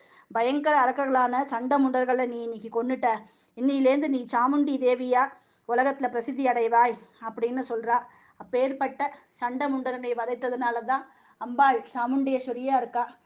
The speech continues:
அந்த சாமுண்டேஸ்வரி தேவி மைசூர் தசரா விழும்போது, தசரா விழா அங்க நடக்கும்போது அம்பாள் ரொம்ப பயங்கரமா அங்க நன்னா இருக்கும்.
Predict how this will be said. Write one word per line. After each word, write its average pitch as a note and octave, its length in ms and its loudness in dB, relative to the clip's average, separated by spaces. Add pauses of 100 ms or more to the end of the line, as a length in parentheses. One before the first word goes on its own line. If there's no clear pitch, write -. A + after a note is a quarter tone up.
(200)
அந்த A#3 240 -6
சாமுண்டேஸ்வரி C4 760 0
தேவி A#3+ 440 -2
மைசூர் C4 480 -4 (520)
தசரா A#3 380 0
விழும்போது, B3+ 680 -4
தசரா B3 360 0
விழா B3+ 220 0
அங்க B3 140 -4
நடக்கும்போது B3+ 540 -2
அம்பாள் B3+ 440 2
ரொம்ப A#3+ 280 -4
பயங்கரமா C4 500 -2
அங்க B3+ 220 -4
நன்னா C#4 400 0
இருக்கும். C4+ 400 -4